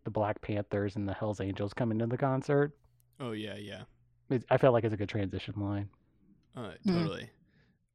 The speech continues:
Speaker 2: Um, the Otis Redding, Otis Redding died later that year.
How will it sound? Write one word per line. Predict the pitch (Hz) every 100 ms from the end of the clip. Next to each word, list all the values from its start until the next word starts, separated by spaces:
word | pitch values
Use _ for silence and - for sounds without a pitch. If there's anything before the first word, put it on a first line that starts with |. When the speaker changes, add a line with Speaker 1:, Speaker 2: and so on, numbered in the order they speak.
| -
Speaker 2:
Um, | 117 117 107 101 - _ _ _ _ _ _
the | 139 123 117 113 101 _ -
Otis | 123 131 -
Redding, | 120 120
Otis | 127 139 139
Redding | 123 117
died | 107 107 98
later | 101 95
that | 92 85
year. | 82 -